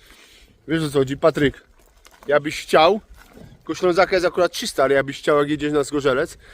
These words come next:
to możesz sobie wjechać na myjnie dla tirów. I oni to umyją tym”. To ile to, ze trzy stówki?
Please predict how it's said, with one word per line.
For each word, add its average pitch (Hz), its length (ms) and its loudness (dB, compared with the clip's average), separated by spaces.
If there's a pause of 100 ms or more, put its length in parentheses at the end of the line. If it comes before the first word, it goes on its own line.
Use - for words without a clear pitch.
(180)
to 147 100 -2
możesz 135 240 0
sobie 175 120 -4
wjechać 196 180 -2
na 143 100 -2
myjnie 117 320 -4 (760)
dla 143 140 2
tirów. 120 460 -10 (440)
I 147 60 -2
oni 151 200 -2
to 160 100 0
umyją 175 340 2
tym”. 104 220 -8 (1000)
To 156 80 -4
ile 156 140 2
to, 139 140 -4
ze 135 120 0
trzy 127 140 -8
stówki? 151 460 -8